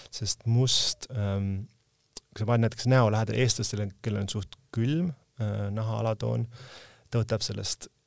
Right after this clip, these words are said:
nahast viimasegi nii-öelda selle, ta nagu nii-öelda sööb sealt seda viimastki vä-, viimastki värvi, et kui teil, inimestele meeldivad tumedad toonid ja tunnete tumedast toonist ennast šikina, siis ma ise soovin pigem,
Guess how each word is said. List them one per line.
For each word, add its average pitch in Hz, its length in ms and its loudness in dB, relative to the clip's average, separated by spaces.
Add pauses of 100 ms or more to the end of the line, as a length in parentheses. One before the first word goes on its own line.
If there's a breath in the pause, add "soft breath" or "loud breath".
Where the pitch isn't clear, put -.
(480)
nahast 123 360 -2
viimasegi 104 480 2
nii-öelda 107 240 -4
selle, 101 380 -4 (320)
ta 107 80 -6
nagu 104 160 -4
nii-öelda 107 160 -4
sööb 120 400 8
sealt - 240 -4
seda 101 160 -10
viimastki 104 540 -2
vä-, 107 80 -4 (180)
viimastki 110 320 0
värvi, 107 240 -2
et 101 80 -16
kui 101 80 -6
teil, 107 160 -6
inimestele 107 480 -2
meeldivad 98 480 -4
tumedad 104 320 -4
toonid 147 320 0
ja 104 80 0
tunnete 101 400 -4
tumedast 110 480 -2
toonist 104 240 -4
ennast 107 160 -4
šikina, 127 380 -2 (320 loud breath)
siis - 180 -20
ma 107 80 -2
ise 104 160 -2
soovin 101 320 -4
pigem, 104 300 -4